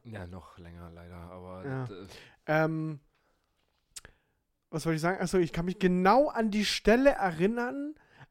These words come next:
Speaker 2: als ich dir das gesagt habe. Ich hab grad jemanden in die Fresse gehauen. Und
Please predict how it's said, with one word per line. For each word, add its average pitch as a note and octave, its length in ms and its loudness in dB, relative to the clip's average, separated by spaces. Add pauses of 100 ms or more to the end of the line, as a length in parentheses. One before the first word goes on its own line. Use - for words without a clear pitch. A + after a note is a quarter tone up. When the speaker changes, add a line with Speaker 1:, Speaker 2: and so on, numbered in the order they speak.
Speaker 2:
als G3+ 200 0
ich G3+ 160 -6
dir G#3 300 2 (220)
das B3 260 4
gesagt F3 500 4
habe. C3+ 460 0
Ich E3 160 -2
hab F3+ 100 4
grad F#3 140 0
jemanden F3+ 260 -2
in E3 60 -4
die D3+ 60 -10
Fresse E3 260 -8
gehauen. B2+ 280 -4 (600)
Und G3+ 300 4